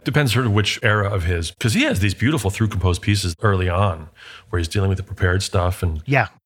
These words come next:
Speaker 1: and then he, once he does four minutes and thirty-three seconds, the importance shifts in terms of the things. But, mm, love that. That whole era, can you imagine being alive then, like, you know,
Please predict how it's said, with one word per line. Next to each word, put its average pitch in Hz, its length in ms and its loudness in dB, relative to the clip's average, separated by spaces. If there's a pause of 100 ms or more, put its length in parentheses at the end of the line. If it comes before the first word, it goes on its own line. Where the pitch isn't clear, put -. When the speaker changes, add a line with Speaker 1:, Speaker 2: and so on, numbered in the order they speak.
(120)
Speaker 1:
and 135 80 6
then 120 80 4
he, 104 180 0
once 120 200 0
he 117 80 2
does 101 300 2
four 107 200 0
minutes 95 340 0
and 95 160 -8
thirty-three 95 280 0
seconds, 92 340 -4 (160)
the 95 100 4
importance 95 460 0
shifts - 500 -2
in 95 120 0
terms 98 260 -2
of 101 160 -2
the 104 60 -8
things. 98 240 -6
But, - 340 -10
mm, 110 180 -4 (360)
love 101 180 2
that. 92 180 -6 (380)
That 185 120 4
whole 185 160 2
era, 143 140 2
can 156 140 -6
you 208 60 2
imagine 147 280 0
being 117 140 -2
alive 101 340 0
then, 104 160 0
like, 95 280 -4
you 98 60 -2
know, 95 120 -2